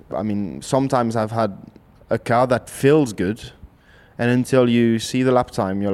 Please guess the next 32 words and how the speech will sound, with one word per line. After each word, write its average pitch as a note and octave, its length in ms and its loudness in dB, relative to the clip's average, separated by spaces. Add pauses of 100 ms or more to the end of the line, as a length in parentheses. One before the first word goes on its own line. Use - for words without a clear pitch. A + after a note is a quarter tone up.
like, G2 120 -4
"Okay, A2 280 -2
this A2 200 -6
feels A#2 280 -2
<laughs> - 100 -6
pretty C3+ 220 2
good." C3 340 2
And G#2+ 240 -2
then A#2 160 2
you A#2+ 80 2
have A#2+ 180 2
a A#2 60 2
very B2+ 200 4
bad A#2+ 220 2
surprise G2+ 500 0
watching G#2+ 320 -2
the F#2+ 80 -2
lap F2+ 180 -2
time. F#2 220 -4
And A2+ 80 -4
sometimes C#3+ 380 2
it's C3 120 -2
like, B2+ 240 4 (280)
it's, B2+ 300 -2
it's C3 160 0
the A#2 140 4
other D#3+ 180 6
way. G2 180 4
Sometimes A#2 480 -2
the A2+ 80 -2
car B2+ 280 2
feels A2 400 0